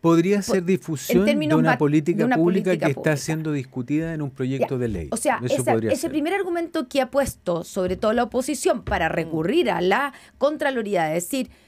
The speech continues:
Speaker 2: el problema aquí es que es una política pública, un proyecto de ley que todavía no se aprueba,
Speaker 1: Así
Speaker 2: de
Speaker 1: es.
Speaker 2: hecho le falta bastante, eh, por eso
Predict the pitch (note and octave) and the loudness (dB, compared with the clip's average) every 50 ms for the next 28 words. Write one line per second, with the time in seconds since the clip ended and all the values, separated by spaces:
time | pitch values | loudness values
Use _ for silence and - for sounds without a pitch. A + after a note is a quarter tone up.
0 | _ _ _ _ - F3+ E3+ E3 E3 D#3+ - E3 D#3+ D#3 E3+ A#3+ D#4 E4+ D#4+ C4+ | _ _ _ _ -4 -2 -2 -2 -2 -4 -2 -2 -2 0 0 0 0 -2 -4 -6
1 | B3+ - A3 F3+ - - D3 - - - F3 F3+ F3+ - - C4 C4 C4 B3+ - | -6 -8 -8 -6 -6 -8 -8 -8 -4 -2 -2 -2 -2 -4 -4 -2 -2 -2 -2 -2
2 | A3 F#3+ F#3 F#3 F3+ - - F3 E3 - E3+ E3+ E3 E3 - - - - _ - | -2 -2 -2 -4 -4 -4 -6 -6 -4 -4 -4 -4 -4 -4 -6 -6 -8 -8 _ -10
3 | G3 E3+ D3 - E3 D#3+ D#3+ F#3 F#3 - A3 G3 G3 F3+ F3 - F3+ - G#3+ G3 | -10 -8 -4 -2 0 0 0 0 2 2 2 2 2 0 -2 -4 -4 -2 0 2
4 | F3+ E3+ F3 G#3 G#3+ G3+ G3+ - _ - E3+ D#3+ E3 F3 G3 A3+ C4 D4+ - - | 2 2 2 0 -2 -2 -2 -4 _ -14 -10 -8 -4 -2 0 0 0 0 0 0
5 | G#3+ F3+ - - - - - F3+ F3 D#3+ E3+ A#3 D#4+ F4+ B3 - - D#3+ - - | 0 -2 -2 -4 -8 -6 -2 0 2 2 2 2 0 0 -2 -4 -8 -8 -10 -10
6 | F3 D#3 D3 C3+ - - - D3+ E3 - - D3+ D#3 D#3+ E3 - D4+ C4+ A3+ G#3+ | -10 -10 -10 -12 -8 -6 -6 -6 -4 -2 -2 0 0 -2 -2 0 0 0 0 -2
7 | G3 - D4 D#4+ F#4 - - - - - - - _ - G#3+ G#3+ G#3 G#3 G3+ G3+ | -6 -6 -6 -6 -6 -8 -16 -20 -20 -20 -20 -14 _ -2 0 2 2 4 4 4
8 | F#3+ F#3+ F#3 F#3 F#3+ - _ - F#3+ - - - G#3+ G#3+ A#3+ A#3+ - - D4 C#4 | 4 2 2 -2 -6 -10 _ -12 -12 -8 -2 0 0 0 0 0 0 2 2 2